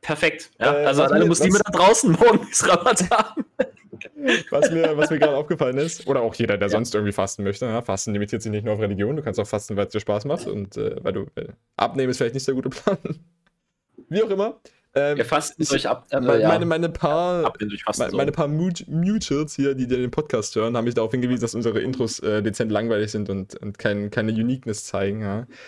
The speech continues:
Speaker 2: Ich hab mir was
Speaker 1: Okay.
Speaker 2: überlegt. Und zwar könnten wir ab sofort einfach jede Woche ein Sprachenintro machen. Quasi, wir, wir machen unser Intro auf eine andere Sprache.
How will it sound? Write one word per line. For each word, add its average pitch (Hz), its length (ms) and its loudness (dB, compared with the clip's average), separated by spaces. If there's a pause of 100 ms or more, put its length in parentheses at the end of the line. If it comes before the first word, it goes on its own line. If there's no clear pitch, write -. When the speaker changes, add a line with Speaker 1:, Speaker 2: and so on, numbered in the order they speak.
(140)
Speaker 2:
Ich - 140 -2
hab 170 100 0
mir 220 60 0
was 208 100 0
Speaker 1:
Okay. 175 80 -4
Speaker 2:
überlegt. 143 500 0 (560)
Und 131 160 0
zwar 151 260 0
könnten 185 380 -4
wir 139 120 0
ab 120 100 -2
sofort 135 360 -2
einfach 120 260 0
jede 135 300 -2
Woche 151 440 0
ein 131 120 0
Sprachenintro 110 800 -4
machen. 98 260 -8 (340)
Quasi, 107 300 0
wir, 104 180 -2
wir 107 80 0
machen 107 240 -4
unser 117 220 -2
Intro 135 520 -4
auf 135 280 -4
eine 123 160 -6
andere 123 300 -2
Sprache. 104 440 -4